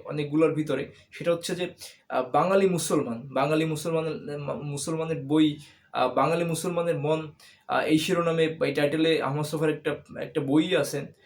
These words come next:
তো ওইখানে আসলে আহমদ ছফা বলেছেন যে, আহ, ওই, ওই লেখা মানে ওই বইয়েরই একটা প্যারা এরকম যে, আহ, বাঙালি মুসলমান,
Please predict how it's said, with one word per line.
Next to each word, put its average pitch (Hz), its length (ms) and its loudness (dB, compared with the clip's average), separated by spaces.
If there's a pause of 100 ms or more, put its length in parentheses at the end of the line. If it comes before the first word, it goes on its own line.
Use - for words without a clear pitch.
(260)
তো 151 80 2
ওইখানে 190 240 2
আসলে 190 260 0
আহমদ 170 220 0
ছফা 190 160 0
বলেছেন 165 560 -2
যে, 127 340 -4 (300)
আহ, 127 240 -2
ওই, 151 240 -8
ওই 165 220 -2
লেখা 143 300 0
মানে 139 200 -4
ওই 147 120 2
বইয়েরই 165 340 0
একটা 160 160 -8
প্যারা 147 180 0
এরকম 135 360 -4
যে, 143 200 -6 (380)
আহ, 123 280 -2
বাঙালি 185 460 2
মুসলমান, 185 560 2